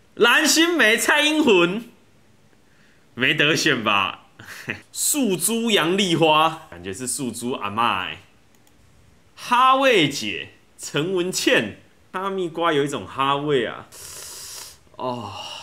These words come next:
干，这到底是三小啊？这到底是他妈谁要啊？年轻的选了。王选红、李美照，林美照应该很顶吧？她的声音比较好听。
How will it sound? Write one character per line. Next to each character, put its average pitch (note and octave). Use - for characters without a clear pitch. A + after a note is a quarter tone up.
干， G#2+
这 -
到 B2
底 F2+
是 A2
三 A2
小 F2+
啊？ E2+
这 B2+
到 C3
底 G2
是 B2
他 C3
妈 A#2+
谁 F#2
要 B2
啊？ D2
年 A2
轻 B2+
的 B2
选 F2+
了。 F2
王 G3+
选 E3
红、 D#3
李 F#3
美 C#3+
照， B2
林 A#2+
美 C3
照 C#3+
应 D3
该 C#3+
很 B2+
顶 A#2
吧？ F2+
她 D3+
的 C3
声 C3
音 C3
比 G#2
较 A2+
好 F#2
听。 G#2